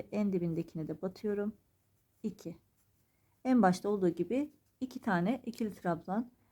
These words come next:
yapmış olduk ve modelimizi bu şekilde oluşturduk. Şimdi iki zincir çekiyorum. Elinizin sıklığına, gevşekliğine göre bir tane daha ekleyebilirsiniz köşelerde. İkinci trabzanın tepesine batıyorum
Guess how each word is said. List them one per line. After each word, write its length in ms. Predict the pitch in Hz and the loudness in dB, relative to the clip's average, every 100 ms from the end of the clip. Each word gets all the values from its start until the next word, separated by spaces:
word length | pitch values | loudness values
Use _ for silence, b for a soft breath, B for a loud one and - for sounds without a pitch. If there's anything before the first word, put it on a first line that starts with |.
| b _ | b _
yapmış 420 | 226 196 185 226 - | 0 0 0 -4 0
olduk 500 | 220 190 202 269 - | 2 2 2 -2 -4
ve 80 | 208 | 2
modelimizi 640 | 220 214 180 180 185 - | 2 4 2 0 -2 -4
bu 60 | 240 | -2
şekilde 560 | 180 175 160 196 262 b b b | -2 0 -2 0 -2 b b b
oluşturduk. 640 | 285 254 220 - 160 156 - | 0 2 2 0 -2 -2 -8
Şimdi 280 | - 330 247 | -2 0 0
iki 180 | 285 | 0
zincir 300 | 240 190 180 | 2 2 2
çekiyorum. 640 | 180 262 - 269 254 254 - - - _ _ _ _ _ _ _ _ _ - | 2 -2 2 4 6 4 0 -10 -20 _ _ _ _ _ _ _ _ _ 2
Elinizin 340 | 269 277 262 | 6 6 6
sıklığına, 380 | 269 294 285 247 | 4 2 2 4
gevşekliğine 520 | 233 254 254 254 233 | 6 4 4 2 4
göre 440 | 214 202 190 233 277 - | 6 8 8 4 2 6
bir 180 | 294 294 | 6 8
tane 240 | 202 180 | 4 6
daha 140 | 226 | 4
ekleyebilirsiniz 720 | 240 233 233 226 214 190 185 - | 4 0 0 2 0 0 -2 -2
köşelerde. 680 | 226 233 220 214 214 254 - _ b b b b - | -4 2 4 4 2 0 -4 _ b b b b -6
İkinci 440 | 262 - 294 302 | -6 4 6 8
trabzanın 420 | 320 240 202 196 202 | 8 6 6 4 2
tepesine 440 | 247 240 214 196 | 2 2 0 4
batıyorum 560 | 254 254 277 262 277 | 4 4 4 4 2